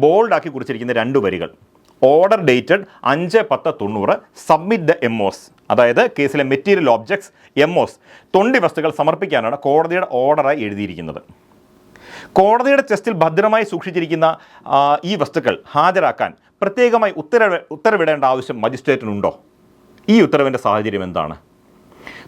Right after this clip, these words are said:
തൊണ്ടി വസ്തുക്കൾ പുറത്തുപോയെന്ന് അല്ലെങ്കിൽ കോടതിയുടെ കസ്റ്റഡിയിൽ ഇല്ലെന്ന് മജിസ്ട്രേറ്റിന് ബോധ്യപ്പെടുന്നു. എങ്കിൽ മാത്രമേ ഇത്തരമൊരു ഉത്തരവ് ഇറക്കേണ്ട സാഹചര്യം വരുന്നുള്ളൂ. മജിസ്ട്രേറ്റുമാർ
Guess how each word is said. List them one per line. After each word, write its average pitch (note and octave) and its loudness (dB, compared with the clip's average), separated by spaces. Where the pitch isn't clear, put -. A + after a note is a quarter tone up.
തൊണ്ടി F3 4
വസ്തുക്കൾ D3 -4
പുറത്തുപോയെന്ന് A#2 -2
അല്ലെങ്കിൽ G3 -2
കോടതിയുടെ G#3 2
കസ്റ്റഡിയിൽ E3 -2
ഇല്ലെന്ന് D#3+ 0
മജിസ്ട്രേറ്റിന് D#3 -2
ബോധ്യപ്പെടുന്നു. G2+ -4
എങ്കിൽ E3+ 4
മാത്രമേ G#2 0
ഇത്തരമൊരു B2+ 0
ഉത്തരവ് A#2 2
ഇറക്കേണ്ട G#2+ 0
സാഹചര്യം G#2 -4
വരുന്നുള്ളൂ. A2 -2
മജിസ്ട്രേറ്റുമാർ C4 4